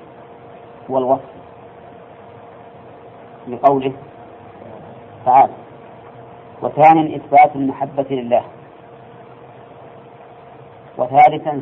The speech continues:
سعة كرمه وجوده، حيث يحب من العباد أن يأتوا الرخص.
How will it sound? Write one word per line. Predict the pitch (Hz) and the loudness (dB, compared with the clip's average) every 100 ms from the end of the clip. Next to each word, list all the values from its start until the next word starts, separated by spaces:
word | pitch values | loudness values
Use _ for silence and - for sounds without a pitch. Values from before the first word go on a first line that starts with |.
| - | -2
سعة | 139 131 139 131 123 | 2 2 0 -4 -6
كرمه | 131 127 131 117 120 | -2 -2 -4 -10 -10
وجوده، | 117 127 131 107 - - - - - - - - - - - - - - | -10 -8 -8 -10 -20 -20 -20 -20 -20 -20 -20 -20 -20 -20 -20 -20 -20 -12
حيث | 127 131 | -10 -6
يحب | 135 - 147 - 143 151 - - - - - - - - | -8 -8 -12 -4 -4 -4 -12 -20 -20 -20 -20 -20 -20 -12
من | 131 | -8
العباد | 127 117 123 117 127 160 - - | -6 -6 2 6 6 6 0 -16
أن | 131 120 | -14 -8
يأتوا | 139 - - 147 160 - - - - - - - - - | -6 -6 -6 -10 -10 -14 -20 -20 -20 -20 -20 -20 -10 -4
الرخص. | 127 135 - | -4 -4 -10